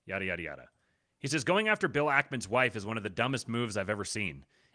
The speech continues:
M I T and Business Insider don't understand the force of nature that's about to come after them. This guy literally beat out Brad Pitt competing for his wife.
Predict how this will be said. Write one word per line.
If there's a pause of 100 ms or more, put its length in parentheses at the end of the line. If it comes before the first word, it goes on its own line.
M
I
T
and
Business
Insider
don't
understand
the
force
of
nature
that's
about
to
come
after
them. (480)
This
guy
literally
beat
out
Brad
Pitt
competing
for
his
wife.